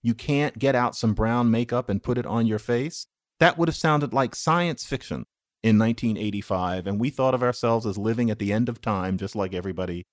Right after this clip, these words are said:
now does. The difference between nineteen eighty-five and now is not that we were less enlightened then.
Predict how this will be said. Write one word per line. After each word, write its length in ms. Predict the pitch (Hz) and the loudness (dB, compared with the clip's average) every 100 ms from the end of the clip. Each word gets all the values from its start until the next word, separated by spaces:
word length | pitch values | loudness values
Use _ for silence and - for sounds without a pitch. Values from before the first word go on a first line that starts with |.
| _ - | _ -2
now 240 | 104 92 | 0 0
does. 260 | 80 76 - | -4 -8 -4
The 100 | 139 | 2
difference 280 | 202 233 220 | 2 2 0
between 240 | - 180 | -2 -2
nineteen 360 | 156 165 170 160 | -2 -4 -4 -4
eighty-five 600 | 147 139 - 127 120 113 | -2 -4 -2 0 2 0
and 120 | 107 | 0
now 260 | 110 107 95 | 0 0 -2
is 100 | 95 | -2
not 320 | 101 120 127 _ _ _ - | 0 2 0 _ _ _ 0
that 240 | 110 107 | 2 2
we 180 | 110 123 | 2 2
were 160 | 117 107 | 4 2
less 380 | 104 123 - - | 4 4 2 -2
enlightened 760 | 117 104 110 113 - 95 87 - _ - | 0 2 2 0 0 -2 -2 -8 _ -6
then. 340 | 101 92 60 | -4 -2 -4